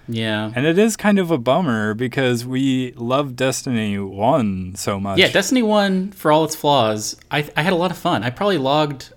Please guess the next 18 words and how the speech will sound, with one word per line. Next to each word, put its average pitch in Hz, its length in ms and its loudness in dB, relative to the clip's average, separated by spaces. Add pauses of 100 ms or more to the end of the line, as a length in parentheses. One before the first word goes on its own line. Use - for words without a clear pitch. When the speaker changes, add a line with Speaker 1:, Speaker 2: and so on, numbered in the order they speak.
(160)
Speaker 1:
a - 40 -8
thousand 143 380 0
hours 127 240 -4
in 101 80 -10
that 95 160 -12
game. 101 300 -14 (340)
Speaker 2:
I 113 200 6
probably 131 540 0
also 101 720 0 (240)
put 107 160 -6
in 98 140 -4
a, 104 180 -4
a 107 60 -2
similar 101 400 -4
amount 101 240 -4
of 98 80 -8
time. 101 480 -4 (640)
And, 101 640 -4